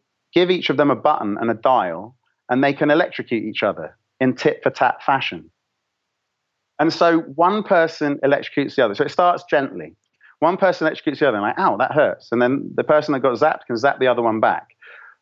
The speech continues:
But, uh, as with always in these situations, the person who got zapped always feels that the electric shock they received was, was more painful than the one they inflicted on the other.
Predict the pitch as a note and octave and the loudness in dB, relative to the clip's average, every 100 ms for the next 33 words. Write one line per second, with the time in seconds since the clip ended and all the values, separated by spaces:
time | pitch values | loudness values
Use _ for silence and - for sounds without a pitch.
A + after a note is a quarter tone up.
0 | - D#3 G#4 - - - - D3 E3+ G3 | -2 -2 -2 -6 -8 -8 -6 0 2 2
1 | E3+ F3 E3+ F3+ F#3 F#3 F3 C3+ B2 A#2+ | 0 -2 0 0 0 0 0 2 0 0
2 | - B2 - A2+ G2+ - F#2+ F2+ F#2+ - | 0 -4 0 2 2 -2 -8 -8 -6 -4
3 | C3+ E3+ F#3 F3 C#3+ D#3 B2 C3+ G2+ - | 2 2 2 0 2 0 2 2 0 0
4 | D3 D#3+ D#3 - C#3+ A2+ - _ _ _ | 0 0 0 0 0 0 -4 _ _ _
5 | B2 A#2 C3+ F3 E3+ E3+ C#3+ - D3 D3+ | -4 2 2 2 -2 -4 -2 2 2 2
6 | A2 - F2 E2+ - _ _ _ _ A#2+ | -2 -6 -8 -8 -14 _ _ _ _ 0
7 | B2+ B2 A#2+ B2 A2+ C3 D#3+ D#3+ D3+ C3 | 0 -2 -2 -2 0 2 2 2 0 0
8 | A#2 A2 A2+ C3 B2 B2+ A#2+ A#2+ C3 - | -2 -4 0 0 2 2 0 -4 -8 -6
9 | A2+ A#2 D3 D3 F#2 D#2+ | -4 0 2 0 -2 -8